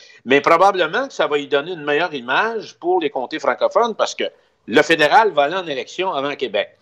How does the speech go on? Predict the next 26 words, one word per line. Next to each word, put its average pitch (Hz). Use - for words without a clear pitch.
Alors, 123
moi, 202
je 220
pense 214
que 185
le 120
gouvernement 151
de 147
François 175
Legault, 131
ce -
qui -
s'est 170
passé 156
cette -
semaine 143
à 156
travers 160
le 151
Journal 127
de 127
Montréal, 113
le 147
débat, 143
et 202
compte 277